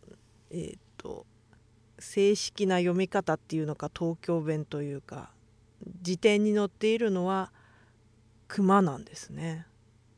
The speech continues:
熊ってちっちゃい頃から言ってんのにとか思ったし、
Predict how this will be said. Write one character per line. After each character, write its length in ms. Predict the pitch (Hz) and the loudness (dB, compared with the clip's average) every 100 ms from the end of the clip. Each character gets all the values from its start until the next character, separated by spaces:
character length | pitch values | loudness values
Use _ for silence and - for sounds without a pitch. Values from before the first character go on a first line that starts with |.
| _ _ - | _ _ -4
熊 300 | 320 330 302 | 0 2 2
っ 40 | |
て 200 | - 233 | 2 -2
ち 160 | - 226 | 0 -4
っ 60 | - | 0
ち 60 | |
ゃ 60 | 294 | 0
い 40 | |
頃 220 | - 226 185 | 2 0 2
か 160 | 175 | 2
ら 80 | 160 | 0
言 80 | 151 | -2
っ 40 | |
て 200 | - 233 | 0 2
ん 80 | 208 | 4
の 100 | 170 | 2
に 140 | 156 | -2
と 140 | 143 131 | -4 -8
か 120 | 131 | -8
思 180 | 151 147 | -8 -10
っ 40 | |
た 220 | - 139 | -10 -12
し、 440 | 147 - 165 147 | -8 -4 -4 -4